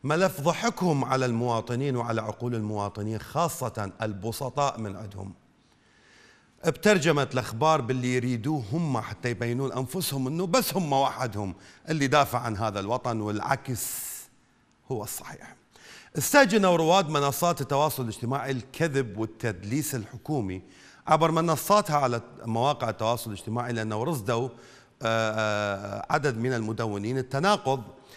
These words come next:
بين منشورات المكتب الإعلامي لرئيس حكومة الإطار التنسيقي الموالي لإيران محمد الشاه السوداني، واختلاف مضمون نفس المنشور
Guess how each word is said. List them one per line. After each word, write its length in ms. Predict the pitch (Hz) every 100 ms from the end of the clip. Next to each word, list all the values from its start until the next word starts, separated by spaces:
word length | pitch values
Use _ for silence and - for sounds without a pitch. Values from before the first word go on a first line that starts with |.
| - -
بين 300 | 131 151 214
منشورات 800 | 208 185 - 190 196 127 - -
المكتب 460 | 113 139 - 196 202
الإعلامي 500 | 202 185 208 214 180
لرئيس 360 | 165 160 170
حكومة 380 | 151 131 170 156
الإطار 340 | 139 131 147 135
التنسيقي 480 | 127 120 127 147 127
الموالي 340 | 117 135 127
لإيران 400 | 113 113 123 139
محمد 300 | 110 127 117
الشاه 260 | 98 120 104
السوداني، 520 | - 107 139 113 117 - - - - 131
واختلاف 560 | 165 - 190 233 196
مضمون 580 | 196 185 156 190 202 170
نفس 320 | 196 - -
المنشور 1000 | 277 254 254 175 - 190 127 127 143 151